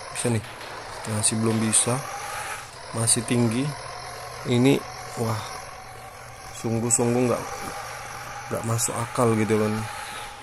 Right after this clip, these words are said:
Wuh, ada bus. Kita nggak bisa naik nih jadi ceritanya.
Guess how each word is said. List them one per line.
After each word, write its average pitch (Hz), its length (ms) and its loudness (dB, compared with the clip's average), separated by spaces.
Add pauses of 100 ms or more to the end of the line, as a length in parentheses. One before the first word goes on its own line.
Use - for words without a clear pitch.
Wuh, 110 400 4
ada 110 140 6
bus. 123 420 6 (2250)
Kita 165 180 2
nggak - 120 -2
bisa 156 160 4
naik 139 400 4
nih 165 100 6
jadi 143 240 6
ceritanya. 151 460 4